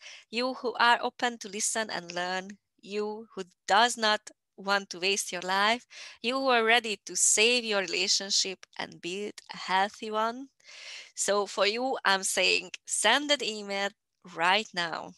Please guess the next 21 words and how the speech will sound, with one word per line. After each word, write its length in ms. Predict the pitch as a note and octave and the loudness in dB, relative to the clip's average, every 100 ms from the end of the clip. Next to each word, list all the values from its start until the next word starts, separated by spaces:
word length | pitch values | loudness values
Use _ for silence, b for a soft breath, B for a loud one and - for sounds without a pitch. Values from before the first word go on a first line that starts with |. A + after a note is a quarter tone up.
| _ _ _ _ _ _ - | _ _ _ _ _ _ -4
and 380 | E3 F#3 B3+ D4 - - _ _ _ _ _ _ _ | -4 -4 -8 -10 -10 -12 _ _ _ _ _ _ _
get 320 | - - - - _ _ _ - | -10 -8 -12 -20 _ _ _ -14
in 200 | F3 F3 | -14 -4
touch 360 | F#3+ G#3 - - | -2 0 0 -2
with 120 | - | -4
us, 440 | - D#3+ F#3+ - - | -4 -4 -2 -4 -6
with 160 | D#3 - | -10 -8
me 180 | A3+ A3+ | -4 -2
and 200 | F3+ F3+ | -4 -4
the 80 | |
support 580 | F3+ - F3+ - G3 F#3 - | -6 -6 -8 -6 -6 -6 -10
team. 340 | E3+ E3+ F#3 G3+ B B B B B _ _ _ _ _ _ - B B B B B B B - | -12 -12 -14 -20 B B B B B _ _ _ _ _ _ -10 B B B B B B B -10
So 360 | - F#3+ A#3 | -2 0 0
be 220 | A3+ G#3+ | -2 0
an 80 | A#3 | 4
action 380 | C4+ - - B3 | 4 4 2 0
taker, 420 | G#3+ F#3 - E3 - - | -2 -4 -2 0 2 0
as 240 | - - - | 0 0 0
I 240 | D#3+ A3 | 2 2
just 280 | C4 C4 - | 2 0 -2
mentioned, 720 | F3+ D#3 D3+ - E3 E3+ F3 | -2 -4 0 0 0 -4 -10